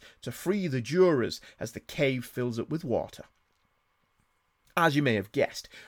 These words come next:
Wade throws every obstacle in Spidey's way to prevent easy success as he battles to save the lives of the subway car, and this is one of the tensest and most claustrophobic Spider-Man stories ever. Spidey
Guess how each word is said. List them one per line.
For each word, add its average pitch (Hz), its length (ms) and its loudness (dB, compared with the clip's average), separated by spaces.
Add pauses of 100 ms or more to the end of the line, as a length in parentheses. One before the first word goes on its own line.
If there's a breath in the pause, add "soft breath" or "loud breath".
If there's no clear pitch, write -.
Wade 170 340 4
throws 143 400 -2 (140)
every 160 440 0
obstacle 127 460 -2
in 113 80 -8
Spidey's 117 540 -10
way 151 280 8
to - 140 -8
prevent 120 400 -4
easy 110 320 -4
success - 600 -4 (240 loud breath)
as 131 80 -4
he 120 100 -2
battles 151 480 -2
to 135 100 -12
save 151 360 -2
the 143 80 -4
lives 117 360 -8
of 104 100 -12
the 110 80 -14
subway 143 420 -4
car, - 340 -8 (300 loud breath)
and 131 100 2
this 165 140 2
is 143 100 -4
one 147 140 0
of - 80 -6
the - 80 -18
tensest 156 600 -8
and 127 120 -10
most 117 200 -6 (280 soft breath)
claustrophobic 180 920 2
Spider-Man 113 520 -6
stories 98 420 -6
ever. 117 260 -2 (580)
Spidey 190 500 6